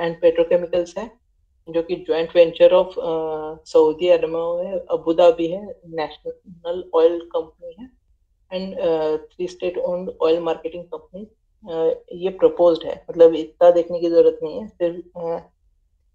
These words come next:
अ, अभी जो हुआ है इसके बारे में देख लेना कि मतलब मुंबई एक मतलब, अ, oil refinery है अच्छी खासी। Economic corridor तो हमने, अ, मतलब कल ही देखा था कि अजय जी ने अच्छे से, अ, बताया था,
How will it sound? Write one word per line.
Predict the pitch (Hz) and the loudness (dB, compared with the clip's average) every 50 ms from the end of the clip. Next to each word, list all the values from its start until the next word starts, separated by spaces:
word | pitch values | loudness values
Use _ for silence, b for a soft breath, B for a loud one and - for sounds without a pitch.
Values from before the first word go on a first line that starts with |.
| _ _ _ _ - | _ _ _ _ -10
अ, | 180 160 151 151 151 - - - | -6 -6 -4 -4 -4 -4 -4 -4
अभी | 165 160 175 | 2 2 2
जो | 180 196 - | 2 2 0
हुआ | 185 180 170 175 175 | 2 6 6 8 8
है | 180 185 | 8 6
इसके | 180 180 - - 185 180 | 4 0 -6 -8 -4 0
बारे | 180 180 175 180 | 2 2 4 4
में | 180 175 | 2 2
देख | 170 170 170 180 | 0 -2 0 0
लेना | 180 175 180 185 | -2 -2 -2 -6
कि | 185 - 247 254 240 - | -4 -2 -2 -2 -2 -2
मतलब | 170 165 160 - 165 165 | -6 -4 2 4 4 4
मुंबई | 165 165 160 160 156 160 165 175 180 175 170 - - _ _ - | 4 0 -2 0 4 4 4 4 4 -2 -6 -8 -14 _ _ -14
एक | 180 180 - _ _ - _ - | -14 -14 -14 _ _ -20 _ -20
मतलब, | 160 160 165 - 165 160 160 - _ _ _ - | -18 -14 -6 -2 -2 -2 -2 -4 _ _ _ -16
अ, | 165 165 160 160 160 - - - _ - 170 | -14 -14 -12 -12 -14 -16 -16 -18 _ -6 -2
oil | 160 165 | -2 -2
refinery | 160 160 156 156 - 151 156 151 151 147 - - 143 | -2 -6 -12 -12 -10 -10 -10 -10 -12 -16 -18 -18 -18
है | 143 147 151 156 | -18 -18 -16 -16
अच्छी | - - _ - - - | -18 -18 _ -20 -16 -14
खासी। | - - _ _ 78 - _ - - _ _ _ _ _ _ _ _ _ _ _ _ _ _ _ _ _ _ _ _ _ _ _ _ _ - | -14 -14 _ _ -20 -20 _ -20 -20 _ _ _ _ _ _ _ _ _ _ _ _ _ _ _ _ _ _ _ _ _ _ _ _ _ -18
Economic | - - - 180 180 196 196 196 190 | -10 0 2 2 2 2 -2 -2 0
corridor | 202 190 190 190 190 196 196 196 196 | 0 2 2 2 0 0 0 -2 -2
तो | 196 - 208 | -4 -4 -2
हमने, | 202 196 196 190 196 196 | -2 -2 -2 -2 -4 -4
अ, | 196 - - 175 160 156 156 156 151 160 160 165 | -4 -4 -4 -4 -2 -2 -2 -2 -4 -4 -6 -6
मतलब | 170 170 165 165 165 165 - | -6 2 2 2 2 2 2
कल | - 165 175 | 2 2 4
ही | 185 175 | 2 -2
देखा | 175 160 165 - 170 160 | -2 -4 -4 -4 -6 -4
था | 170 180 | -4 -4
कि | 180 - - 185 - - _ _ _ _ | -6 -6 -16 -20 -20 -20 _ _ _ _
अजय | - 165 160 160 | -12 -10 -8 -8
जी | 160 165 175 | -8 -8 -8
ने | 165 170 | -6 -6
अच्छे | 165 160 - - 160 | -6 -6 -6 -8 -10
से, | 156 - 170 | -10 -10 -16
अ, | 165 _ _ - 160 160 165 160 | -18 _ _ -20 -16 -16 -14 -8
बताया | 160 160 151 151 151 160 165 | -6 -6 -4 -4 -4 -6 -6
था, | - - 190 196 _ _ | -10 -12 -20 -20 _ _